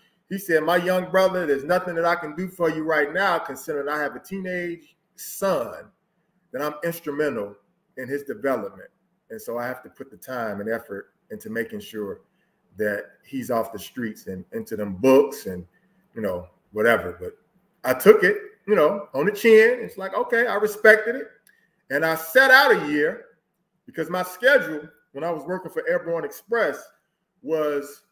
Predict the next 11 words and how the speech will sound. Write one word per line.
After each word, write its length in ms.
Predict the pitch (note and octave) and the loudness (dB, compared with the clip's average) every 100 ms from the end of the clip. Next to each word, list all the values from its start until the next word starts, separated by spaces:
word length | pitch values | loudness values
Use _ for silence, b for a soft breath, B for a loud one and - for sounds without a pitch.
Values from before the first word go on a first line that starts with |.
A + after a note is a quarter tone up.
| _ _ | _ _
one 420 | A#2+ F#3 A#3 A3+ | -4 0 2 0
thirty 280 | G#3 G#3+ G3+ | 2 2 2
to 120 | F#3+ - | -8 -6
ten 220 | G#3 F#3+ - | -6 -6 -8
P 240 | G3 G3 | -10 -6
M. 120 | C3 F#2+ - _ _ _ _ _ _ _ _ _ _ - | -8 -8 -16 _ _ _ _ _ _ _ _ _ _ -12
And 180 | C3+ C#3 | -10 -6
so 240 | F3 E3+ | -4 -2
because 480 | D3 D3 G#3+ D4 G3 | -4 -8 -6 -6 -4
of 140 | D#3 | -6
that, 460 | C3 B2+ B2 B2+ | -4 -2 -4 -8